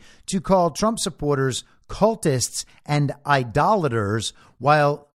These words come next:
conspiracy theorizing about all the many ways the polls were surely way off and Ron DeSantis was really going to win Iowa. Well, Andrew Romeo, Romeo said,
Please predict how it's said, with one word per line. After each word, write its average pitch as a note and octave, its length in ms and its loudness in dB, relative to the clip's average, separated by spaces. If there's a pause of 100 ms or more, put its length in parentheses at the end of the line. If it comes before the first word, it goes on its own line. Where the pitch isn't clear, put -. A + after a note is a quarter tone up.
(240)
conspiracy G#3 760 0
theorizing B2 880 2 (200)
about D#3 380 -2
all A#3 300 -2
the A3 100 -2
many G#3+ 240 -2
ways F3 540 0 (240)
the C3+ 120 2
polls G3 400 2
were C#3 160 -2
surely G#3+ 520 -2
way F#3+ 420 2
off E3+ 380 2
and C#3 280 0
Ron F#3+ 300 4
DeSantis D#3+ 600 -2
was A#2+ 260 0
really F#3 380 2
going E3+ 380 0
to D3+ 120 -4
win C#3+ 460 -4 (320)
Iowa. C#3 560 -4 (400)
Well, D3 320 0 (180)
Andrew G#3 400 -2
Romeo, D#3 640 0
Romeo B2+ 560 -2
said, B2 500 -2